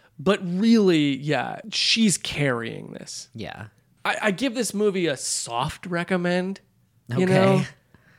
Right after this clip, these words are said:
Speaker 1: But it wouldn't even get that without her.
Speaker 2: Right. So now we gotta rank 'em. So I feel like you wanna put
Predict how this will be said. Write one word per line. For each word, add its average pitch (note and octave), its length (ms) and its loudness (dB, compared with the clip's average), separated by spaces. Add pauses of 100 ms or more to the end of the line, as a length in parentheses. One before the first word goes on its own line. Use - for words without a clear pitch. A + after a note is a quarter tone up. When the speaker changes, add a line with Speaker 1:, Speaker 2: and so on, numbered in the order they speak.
(240)
Speaker 1:
But E3 420 2
it G3+ 240 0
wouldn't G#3 220 4
even F3+ 180 4
get C3+ 180 0
that B2+ 280 -2
without - 320 -8
her. - 280 -12 (340)
Speaker 2:
Right. G2 240 -12 (460)
So - 160 -6
now E3+ 160 4
we F3+ 80 2
gotta E3+ 180 4
rank D3 280 0
'em. G2 240 -8 (440)
So - 160 -2
I D#3 80 4
feel G#3 240 2
like G#3 200 4
you E3+ 140 0
wanna E3+ 180 2
put - 520 -2